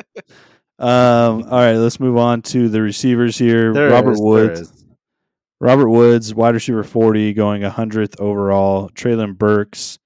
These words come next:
Speaker 2: the rookie, is wide receiver forty-eight right now, going hundred eighteenth overall.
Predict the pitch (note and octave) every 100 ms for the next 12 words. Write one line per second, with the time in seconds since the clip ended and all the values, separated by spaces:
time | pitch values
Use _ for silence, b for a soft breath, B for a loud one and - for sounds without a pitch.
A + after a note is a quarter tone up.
0 | _ _ _ _ - G#2 G2+ G#2+ - G2+
1 | G2 G2 D#2+ F#2+ G#2 G#2 G#2+ F#2 - G#2
2 | G2 F#2+ A#2+ A2 G2 F#2+ F2+ F#2+ F2 G2
3 | F#2+ F#2 - G#2+ F#2+ F2+ - G2+ - -
4 | C3 A#2 _ G#2 F#2 F2 D#2+ E2+ F#2+